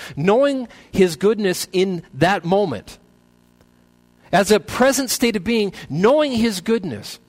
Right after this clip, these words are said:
trusting His plan for me, knowing His love in that moment, r-, resting and standing in that love, in that moment. That as that is true, where I'm experiencing that intimate fellowship with him, his Spirit is free to then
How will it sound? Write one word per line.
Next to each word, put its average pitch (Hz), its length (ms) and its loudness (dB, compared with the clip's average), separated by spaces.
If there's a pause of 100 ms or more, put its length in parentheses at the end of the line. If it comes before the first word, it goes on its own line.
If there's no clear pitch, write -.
(320)
trusting 277 600 0
His 214 280 0
plan 214 400 -2
for 214 260 -2
me, 113 260 -8 (260)
knowing 285 380 4
His 220 360 -2
love 233 340 2
in 170 120 -2
that 131 220 -2
moment, 117 380 -6 (460)
r-, 151 260 -4
resting 254 560 0
and 202 80 0
standing 277 640 0
in 147 120 -2
that 135 220 -6
love, 120 340 -2 (380)
in 131 80 -4
that 117 180 -6
moment. 101 360 -12 (440)
That 202 160 2
as 254 420 0
that 277 220 2
is 294 240 -2
true, 214 400 -2 (360)
where 208 160 4
I'm 233 200 2
experiencing 262 800 0
that 202 200 0 (220)
intimate 277 480 0
fellowship 240 540 0
with 180 140 -2
him, 139 320 -2 (340)
his 330 280 4
Spirit 302 380 0
is 240 120 -2
free 269 180 0
to 254 100 0
then 233 220 2